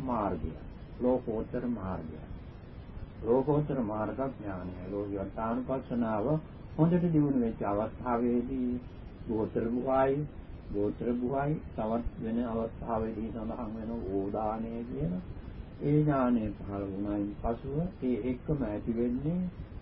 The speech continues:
මාර්ග ඥානය. ලෝකෝත්තර මාර්ගඥානය. ලෝකෝත්තර මාර්ගඥානයෙන් පසුව, අ, ඇති වෙන්නේ, අ, ප්‍රඥානයයි, ඊළඟට ප්‍රත්‍යවේක්ෂානයයි. විරාගෝ විමුක්ති.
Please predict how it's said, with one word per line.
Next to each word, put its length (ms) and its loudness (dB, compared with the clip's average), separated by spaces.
මාර්ග 360 0
ඥානය. 460 -6
ලෝකෝත්තර 640 0
මාර්ගඥානය. 960 -6
ලෝකෝත්තර 580 6
මාර්ගඥානයෙන් 1080 0
පසුව, 480 2
අ, 140 0
ඇති 300 2
වෙන්නේ, 640 2
අ, 100 -4
ප්‍රඥානයයි, 1080 -2
ඊළඟට 440 -4
ප්‍රත්‍යවේක්ෂානයයි. 1080 -8
විරාගෝ 880 4
විමුක්ති. 720 0